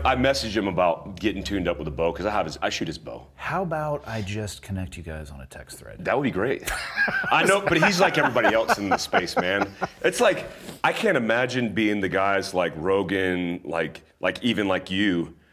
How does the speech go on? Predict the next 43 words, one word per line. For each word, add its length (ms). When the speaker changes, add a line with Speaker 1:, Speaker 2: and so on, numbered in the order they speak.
Speaker 1:
I'm 140
surprised 480
we 140
even 340
have 240
the 80
ability 400
to 100
text 320
back 180
and 80
forth 320
because 220
we're 80
so 180
fucking 300
busy. 320
But 160
you 60
Speaker 2:
Uh, 80
Speaker 1:
are 80
in 80
my 80
small 280
circle. 380
Speaker 2:
I 140
am 120
not 180
very 340
busy. 500
I'm 100
glad 220
to, 120
yeah, 160
you're 180
in 100
my 100
small 260
circle 280
too. 200
Like, 160
there's 200
the, 280